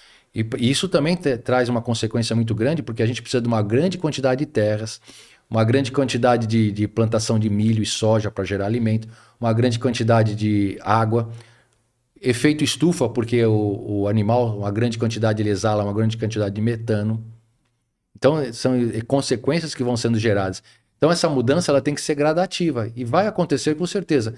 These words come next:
Talvez ainda não na nossa geração, talvez dos nossos filhos ou dos nossos netos, mas com certeza, nesse momento que a Terra está vivendo, de, mudando um planeta de provas e expiações pra um mundo de regeneração, com certeza esse mo-, modo alimentar vai ser transformado.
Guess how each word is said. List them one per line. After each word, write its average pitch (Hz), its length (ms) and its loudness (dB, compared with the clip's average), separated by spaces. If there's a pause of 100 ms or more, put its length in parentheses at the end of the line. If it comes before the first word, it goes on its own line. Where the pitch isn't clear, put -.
(180)
Talvez 175 300 0
ainda 185 200 2
não 175 160 2
na 175 120 2
nossa 170 260 0
geração, 147 500 -2
talvez 117 300 0
dos 117 80 -4
nossos 120 400 -4
filhos 139 260 -4
ou 139 80 0
dos 123 140 -10
nossos 127 340 -4
netos, 113 340 0 (260)
mas 120 120 -4
com 156 140 -4
certeza, 147 560 0 (300)
nesse 117 200 0
momento 139 360 0
que 139 180 0
a 123 100 0
Terra 117 300 2
está 113 180 0
vivendo, 113 400 2
de, - 280 -12
mudando 113 420 2
um 113 80 2
planeta 113 320 0
de 110 80 -2
provas 123 460 2
e - 20 -6
expiações 107 680 -6 (320)
pra 113 100 -2
um - 20 2
mundo 117 280 4
de 107 340 0 (400)
regeneração, 113 840 0 (180)
com 143 100 -8
certeza 123 540 -2
esse 110 180 -8
mo-, 110 320 -2
modo 110 300 0
alimentar 107 480 -2
vai 107 140 -4
ser 113 160 -10
transformado. 92 600 -8